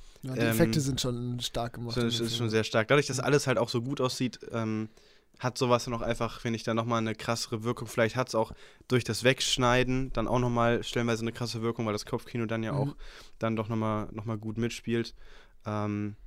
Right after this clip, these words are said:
Speaker 2: ja,
Speaker 1: Ja.
Speaker 2: aber ich war auch sehr überzeugt auch von, die Chemie zwischen den beiden hat auf jeden Fall auch echt super
Speaker 1: Mhm.
Speaker 2: gepasst. Ähm,
Speaker 1: Ja, wobei das eigentlich, fand ich, mit so eins meiner Probleme war,
Speaker 2: Echt?
Speaker 1: mich in die Romanze mit einzubinden.
Speaker 2: Ja, ja, gut,
Speaker 1: Also ich
Speaker 2: aber
Speaker 1: fand, die wirkten
Speaker 2: ja.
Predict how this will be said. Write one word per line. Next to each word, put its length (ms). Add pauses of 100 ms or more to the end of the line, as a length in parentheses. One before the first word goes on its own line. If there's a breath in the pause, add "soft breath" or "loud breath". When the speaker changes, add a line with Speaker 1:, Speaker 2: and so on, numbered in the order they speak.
(420 soft breath)
Speaker 2:
ja, 160
Speaker 1:
Ja. 120
Speaker 2:
aber 380
ich 140
war 80
auch 120
sehr 200
überzeugt 360
auch 120
von, 560
die 60
Chemie 260
zwischen 340
den 160
beiden 240
hat 100
auf 120
jeden 100
Fall 140
auch 80
echt 180
super 300
Speaker 1:
Mhm. 40
Speaker 2:
gepasst. 460 (560 soft breath)
Ähm, 560 (340)
Speaker 1:
Ja, 160
wobei 340
das 200
eigentlich, 380
fand 300
ich, 240
mit 400
so 440
eins 280
meiner 160
Probleme 480
war, 80
Speaker 2:
Echt? 120
Speaker 1:
mich 120
in 80
die 120
Romanze 460
mit 180
einzubinden. 320
Speaker 2:
Ja, 420
ja, 180
gut, 140
Speaker 1:
Also 60
ich 60
Speaker 2:
aber 80
Speaker 1:
fand, 220
die 260
wirkten 180
Speaker 2:
ja. 460